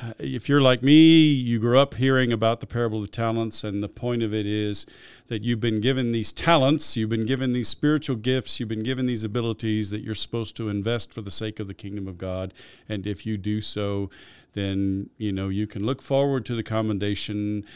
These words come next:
on the final day, "Well done, good and faithful servant." Uh, unfortunately,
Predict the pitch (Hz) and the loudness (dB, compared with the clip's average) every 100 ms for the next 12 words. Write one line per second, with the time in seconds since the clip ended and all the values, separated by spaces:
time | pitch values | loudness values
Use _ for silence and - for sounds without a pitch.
0 | - - 113 107 - 101 101 98 87 90 | -18 -6 -4 -4 -4 -4 -4 -6 -8 -8
1 | 90 92 98 101 90 90 92 87 87 87 | -8 -6 -6 -6 -8 -10 -8 -8 -8 -10
2 | 85 78 80 - - 151 127 113 95 - | -10 -12 -12 -6 0 0 2 -2 -4 -12
3 | _ _ _ - - - - - - _ | _ _ _ -20 -20 -20 -20 -20 -20 _
4 | _ _ 147 127 120 113 104 90 - - | _ _ 2 4 6 6 2 -2 -6 -8
5 | - - - - 123 - 208 - 143 135 | -10 -14 -10 -4 -4 2 0 2 0 0
6 | 120 117 135 | 2 4 4